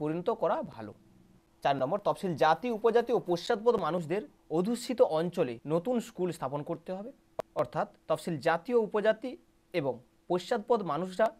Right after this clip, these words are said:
যেখানে বসবাস করে সেই সব অঞ্চলে নতুন স্কুল স্থাপন করতে হবে। মেয়েদের ভবিষ্যতের উপর অধিক গুরুত্ব দেওয়া হয়েছে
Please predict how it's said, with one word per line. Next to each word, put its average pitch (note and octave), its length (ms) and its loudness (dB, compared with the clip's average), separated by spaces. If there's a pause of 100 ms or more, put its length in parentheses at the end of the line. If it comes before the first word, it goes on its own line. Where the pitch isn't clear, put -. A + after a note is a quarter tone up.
(180)
যেখানে A#3+ 240 -2 (100)
বসবাস F3 400 0
করে D#3+ 120 0 (100)
সেই G#3 200 -4
সব A3 100 2 (140)
অঞ্চলে D#3 320 -4 (360)
নতুন C#3+ 200 -4 (100)
স্কুল A3+ 260 -6
স্থাপন A3+ 240 0 (100)
করতে B2 300 -10
হবে। A2 160 -16 (1160)
মেয়েদের G#3 420 4
ভবিষ্যতের G#3 440 0
উপর G#3+ 140 -2 (340)
অধিক G#3 200 0 (100)
গুরুত্ব D#3 260 -2 (200)
দেওয়া C3 240 0
হয়েছে A#2 300 -10